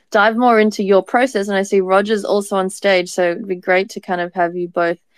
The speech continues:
share about your process. And also, if anyone in the audience has any questions,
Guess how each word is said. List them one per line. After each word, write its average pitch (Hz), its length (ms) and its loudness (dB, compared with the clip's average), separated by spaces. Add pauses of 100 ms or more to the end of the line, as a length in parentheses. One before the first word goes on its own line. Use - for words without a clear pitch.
(360)
share 196 280 2
about 185 300 2
your 185 100 0
process. 208 800 0
And 190 200 -2
also, 214 400 0
if 202 160 -4
anyone 214 640 0
in 202 160 -2
the 185 140 -6
audience 202 500 -2
has 190 460 0
any 196 180 -6
questions, 233 800 -6